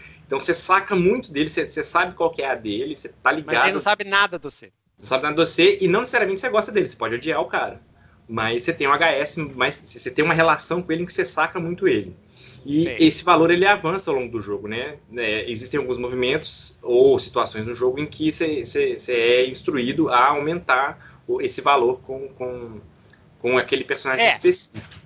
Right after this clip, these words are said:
Speaker 2: Inclusive, a gente tem que falar do elefante da sala, né? The Elephant in the Room, tá?
Speaker 1: Sexo.
Speaker 2: O Apocalipse, <laughs> é, o sexo. O Apocalypse
Speaker 1: Sex
Speaker 2: World, ele é
Speaker 1: moves.
Speaker 2: polêmico porque ele tem sex moves, né? Ele tem movimentos, ele tem regras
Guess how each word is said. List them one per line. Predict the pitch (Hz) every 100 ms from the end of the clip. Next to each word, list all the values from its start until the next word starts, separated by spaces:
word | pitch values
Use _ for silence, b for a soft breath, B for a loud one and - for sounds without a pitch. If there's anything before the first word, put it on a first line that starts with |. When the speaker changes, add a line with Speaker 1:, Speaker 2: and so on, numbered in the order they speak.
| -
Speaker 2:
Inclusive, | 208 220 254 214 277
a | 269
gente | 262 -
tem | - 247
que | 233
falar | 185 220 208 214
do | 208 202 196
elefante | 208 208 - 202 226 - 214
da | 202 196 190
sala, | - 190 214 196
né? | 196 190
The |
Elephant | 185 214 226 - 214 208
in | 202
the | 214
Room, | 170 165 165 202 254 _ _ -
tá? | 151 147 180
Speaker 1:
Sexo. | - 160 - 170
Speaker 2:
O | 202
Apocalipse, | 196 214 214 165 -
<laughs> | -
é, | 208 170
o | 185
sexo. | - 151 - - - b b b b b
O |
Apocalypse | 196 233 233 226 247
Speaker 1:
Sex | 254 208
Speaker 2:
World, | 208 208
ele | 214 208
é | 208
Speaker 1:
moves. | 196
Speaker 2:
polêmico | - 214 196 214 220 226
porque | 226 -
ele | 214 220
tem | 214 220
sex | - 226 214 202
moves, | 226 285 143 107 - -
né? | 147 180
Ele | 175
tem | 156 185
movimentos, | 180 160 160 175 190 - 202
ele | 165
tem | 190 160
regras | 180 208 202 175